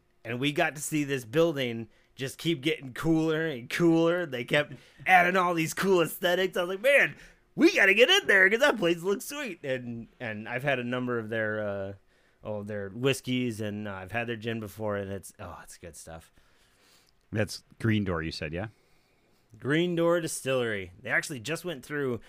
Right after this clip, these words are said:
Speaker 1: I don't know if, <sighs> I'll have to find out. I don't know if they were bought or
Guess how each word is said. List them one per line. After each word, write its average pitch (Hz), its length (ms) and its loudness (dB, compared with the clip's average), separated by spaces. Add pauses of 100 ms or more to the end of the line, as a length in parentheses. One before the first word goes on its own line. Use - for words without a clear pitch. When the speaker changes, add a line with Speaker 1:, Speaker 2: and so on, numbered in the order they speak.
(280)
Speaker 1:
I 123 80 -4
don't 156 120 0
know 156 240 -2
if, - 260 -16 (420)
<sighs> - 420 -20
I'll - 520 -4
have 104 160 -6
to - 80 -18
find 95 220 -14
out. 82 180 -14
I 113 80 -6
don't 139 140 0
know 139 80 0
if 120 100 -2
they 120 160 4
were 104 380 -4 (360)
bought 156 460 -2 (400)
or 117 420 -6